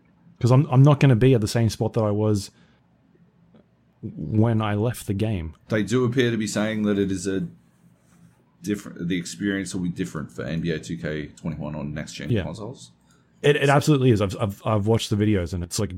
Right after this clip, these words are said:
Speaker 1: everything's completely <laughs> different. Like I said, it looks like a brand new game.
Speaker 2: Oh, one hundred percent.
Speaker 1: Um,
Speaker 2: Like, I mean, what I played of it, I, I just sort of skipped through,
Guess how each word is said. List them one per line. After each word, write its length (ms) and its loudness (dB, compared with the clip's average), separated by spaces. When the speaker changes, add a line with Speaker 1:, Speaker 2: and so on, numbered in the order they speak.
Speaker 1:
everything's 680 0
completely 500 4
<laughs> 80 6
different. 260 0
Like 140 4
I 60 8
said, 280 4
it 60 2
looks 220 6
like 80 -2
a 60 6
brand 340 0
new 160 2
game. 320 -2
Speaker 2:
Oh, 160 6
one 140 4
hundred 180 4
percent. 240 2
Speaker 1:
Um, 60 -2
Speaker 2:
Like, 220 0
I 140 0
mean, 200 2
what 140 4
I 100 2
played 280 0
of 100 -6
it, 180 -2
I, 220 -4
I 100 0
just 240 -6
sort 160 -2
of 240 -8
skipped 320 -6
through, 440 -4